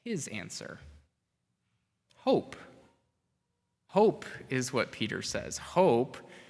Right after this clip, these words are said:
is the reason that he's a Christian.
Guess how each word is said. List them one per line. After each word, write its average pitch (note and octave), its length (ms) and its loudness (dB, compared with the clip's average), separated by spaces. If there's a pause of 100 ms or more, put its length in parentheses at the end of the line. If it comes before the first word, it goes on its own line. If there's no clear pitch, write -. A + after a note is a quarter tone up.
(460)
is A#2+ 160 -10
the C3+ 80 0
reason C3+ 540 2
that A2 120 -2
he's A#2+ 840 -6 (540)
a - 40 -16
Christian. - 640 -8